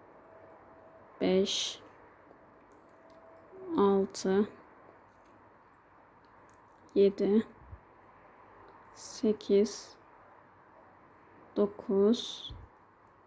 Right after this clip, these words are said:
ve on. Birinci yaprağımızı bitirdik arkadaşlar.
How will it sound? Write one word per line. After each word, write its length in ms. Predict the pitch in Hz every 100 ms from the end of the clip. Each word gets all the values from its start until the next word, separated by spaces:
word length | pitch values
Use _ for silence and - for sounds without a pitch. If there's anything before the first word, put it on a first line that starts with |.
| - - - - - - - - - - - - - -
ve 200 | 226 208 -
on. 220 | 196 196 - - - - - - - - - - - - - - - - - - - - - - - - - - - - - - - - - - - - - 302
Birinci 300 | 254 220 226
yaprağımızı 480 | 208 220 233 220
bitirdik 340 | 220 202 196 190
arkadaşlar. 600 | - 196 190 - 208